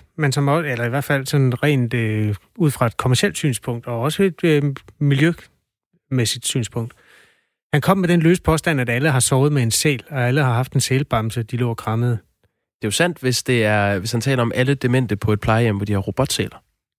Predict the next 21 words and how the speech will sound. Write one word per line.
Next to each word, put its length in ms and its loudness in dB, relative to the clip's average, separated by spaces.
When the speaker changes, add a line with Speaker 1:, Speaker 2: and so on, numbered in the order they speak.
Speaker 1:
Jeg 120 2
har 120 2
aldrig 180 -2
haft 220 -6
en, 180 -4
øh, 280 2
sæl. 400 -2
Har 80 -2
du 100 0
det? 140 0
Min 100 2
søster 300 0
havde 200 2
en, 160 -2
faktisk. 360 -10
Speaker 2:
Min 100 2
datter 240 2
har 140 2
en. 260 0
Speaker 1:
Nå, 60 -8
okay. 300 -2